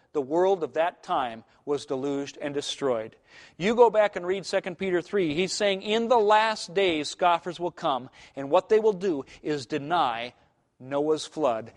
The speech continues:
as covering the mountains." Second Peter, Jesus is telling us that people would deny Noah's flood as a global flood. And here it's happening,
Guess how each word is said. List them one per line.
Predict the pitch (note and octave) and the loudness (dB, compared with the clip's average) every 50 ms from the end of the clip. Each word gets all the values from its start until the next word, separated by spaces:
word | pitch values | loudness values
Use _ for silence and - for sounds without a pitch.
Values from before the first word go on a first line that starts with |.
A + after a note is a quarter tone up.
| - - - | -20 -14 -8
as | B2+ B2+ - - | -8 -8 -8 -6
covering | - - D#3 C3+ B2+ C3 B2 B2 B2 | 0 0 0 0 0 -4 -6 -8 -10
the | B2 | -10
mountains." | B2+ B2 A#2 A2+ - - A2 G#2 - - - - - _ _ _ _ _ _ _ _ _ _ _ _ _ _ _ _ _ _ _ _ _ _ _ _ _ | -8 -8 -8 -8 -10 -14 -20 -20 -18 -16 -16 -16 -18 _ _ _ _ _ _ _ _ _ _ _ _ _ _ _ _ _ _ _ _ _ _ _ _ _
Second | - - - C4 C4 C4+ B3+ G#3+ | -4 2 2 2 2 2 -2 0
Peter, | C4+ C#4 C4+ C4+ A#3+ - - - | 0 0 2 0 0 -2 -6 -10
Jesus | E3+ E3+ A#3 C#4+ D4 B3 A#3 A#3+ G#3 | -4 -2 0 0 0 0 -2 -4 -4
is | A3 G#3 _ - | -6 -8 _ -10
telling | - - C#4 D#4 E4+ F4 D#4+ A#3+ D#3 | -4 0 2 4 4 4 4 2 0
us | C3 A2+ - - - - - - - - _ _ _ _ _ _ _ _ _ _ _ _ _ _ _ _ _ _ _ _ | -6 -14 -16 -16 -14 -12 -12 -12 -12 -14 _ _ _ _ _ _ _ _ _ _ _ _ _ _ _ _ _ _ _ _
that | - G3+ G3 G3+ | 2 2 2 2
people | - A#3 A#3 - G#3+ G#3 | 2 -2 0 2 2 2
would | G3 F#3 E3 | 2 2 2
deny | F3 F3 F3+ F#3 F3+ F3 | 0 0 2 2 2 0
Noah's | F3 E3+ E3 E3 D#3+ D3 - | 0 0 2 2 2 0 -2
flood | - D3 C#3+ B2+ B2+ D3+ E3 - - - | -6 -2 -2 0 0 -2 -4 -8 -12 -6
as | - E3 D3 | -6 -4 -2
a | E3+ | -2
global | D#3 D3+ E3 D#3+ D3 D3+ C#3+ | 0 2 2 2 2 0 -2
flood. | - - C#3+ B2+ B2+ D3 F3+ - - - _ _ _ _ _ _ _ _ _ _ _ _ _ _ _ - | -2 -2 -2 0 0 0 -2 -4 -16 -20 _ _ _ _ _ _ _ _ _ _ _ _ _ _ _ -6
And | - F#3+ F3+ | -4 -4 -2
here | F3 A#3 C4 A#3+ | 0 2 4 4
it's | G3+ - | 2 2
happening, | - - A#3 A#3+ A#3 A3+ - E3+ D3 C#3+ D#3+ D#3 | 0 0 0 0 0 0 -4 -8 -8 -8 -10 -12